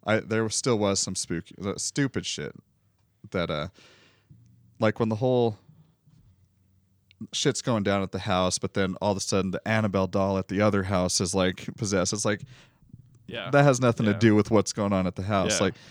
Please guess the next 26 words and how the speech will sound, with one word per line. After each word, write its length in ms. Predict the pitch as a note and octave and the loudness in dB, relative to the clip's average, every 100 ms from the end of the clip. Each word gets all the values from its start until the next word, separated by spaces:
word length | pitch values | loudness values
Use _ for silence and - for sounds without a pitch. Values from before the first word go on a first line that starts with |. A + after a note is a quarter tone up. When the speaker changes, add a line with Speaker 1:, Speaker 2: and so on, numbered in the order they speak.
| - _ - | -20 _ 0
Speaker 1:
that, 280 | A#2 A2 - | 2 2 -2
and 200 | G#2 A#2+ | -2 2
you 60 | |
know 200 | B2+ B2 | 4 4
damn 260 | G2+ G2+ F#2+ | 4 2 4
well 140 | G2 F#2+ | 2 2
that 120 | C#2+ | 0
was 100 | F#2 | -4
just 280 | - F#2 - - | -2 -2 -2 -2
to 220 | F2 D#2+ | -2 -2
introduce 460 | F2 F2+ F2 E2+ - | -4 -6 -6 -6 -6
the 140 | - | -6
Annabelle 560 | D2+ E2 F2 E2 D#2 F#2 _ _ - | -4 -4 -4 -4 -4 -6 _ _ -10
spinoff. 480 | - - E2+ - - - | -6 -4 -4 -6 -12 -14
Speaker 2:
For 100 | D3+ | -14
sure. 320 | C3+ - - G#2+ - | -12 -14 -16 -18 -12
Speaker 1:
Right. 240 | F#2 D#2+ - _ | -8 -6 -8 _
Speaker 2:
That, 280 | C#3 E3+ C3 | -2 -2 -2
and 160 | C#3 D#3+ | -6 -4
that, 200 | E3+ A#2+ | -4 -6
I 40 | |
mean, 240 | C3+ C3+ A#2 - | -6 -6 -6 -4
fuck, 240 | C3+ G#2+ | -4 -2
that, 400 | D3 D3 C3 - - - - | 0 0 0 -6 -16 -18 -6
like, 220 | A#2 - | -6 -2
that, 380 | C3 B2 A2+ | -2 0 -2